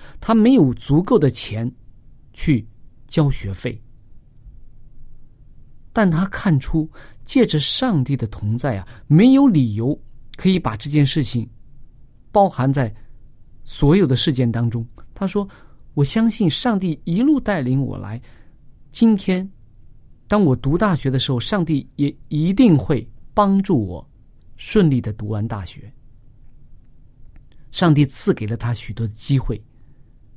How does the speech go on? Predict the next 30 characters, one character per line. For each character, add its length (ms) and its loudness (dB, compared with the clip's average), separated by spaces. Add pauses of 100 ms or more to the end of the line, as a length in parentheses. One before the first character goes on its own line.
(1500)
上 260 0
帝 220 -2 (200)
是 200 2
否 240 4
也 380 0 (1700)
赐 240 0
给 160 4
你， 260 2 (320)
也 160 6
教 420 2
你 220 4 (120)
很 260 2
多 140 0
的 100 0
方 260 -2
法 220 -6 (180)
去 220 0
使 300 0
用 200 2
它 200 -6
呢？ 120 -8 (1400)
乔 180 2
治· 160 0
华 180 0
盛 160 0
顿· 160 2
卡 240 -8
夫， 320 -6 (380)
当 160 2
他 240 -2